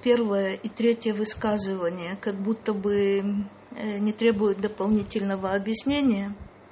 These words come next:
Если не я делаю мою внутреннюю работу, то никто за, за меня её не будет делать.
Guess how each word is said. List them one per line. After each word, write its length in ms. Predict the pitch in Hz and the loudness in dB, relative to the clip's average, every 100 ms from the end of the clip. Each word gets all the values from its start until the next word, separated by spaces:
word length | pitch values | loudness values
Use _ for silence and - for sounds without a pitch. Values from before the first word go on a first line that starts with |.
| - - - - - - - - - - - - - - | -20 -20 -20 -20 -20 -20 -20 -20 -20 -20 -20 -20 -20 -4
Если 260 | 247 240 247 | 0 2 6
не 240 | 240 247 | 8 8
я 160 | 247 247 | 6 4
делаю 460 | 196 226 214 220 | 6 6 8 8
мою 260 | 220 214 220 | 6 6 6
внутреннюю 720 | 214 220 220 208 202 202 208 | 6 6 6 2 2 4 6
работу, 460 | 220 220 220 214 196 | 6 6 4 2 -8
то 140 | 208 | -2
никто 340 | 202 208 - 220 | 0 0 2 2
за, 340 | 196 202 208 | 4 4 4
за 240 | 202 190 220 | 0 2 6
меня 300 | 226 226 202 | 8 8 6
её 260 | 190 208 | 4 4
не 140 | 196 202 | 2 2
будет 400 | 185 175 214 196 | -2 -2 0 2
делать. 540 | 285 269 196 196 - | 2 4 2 -2 -12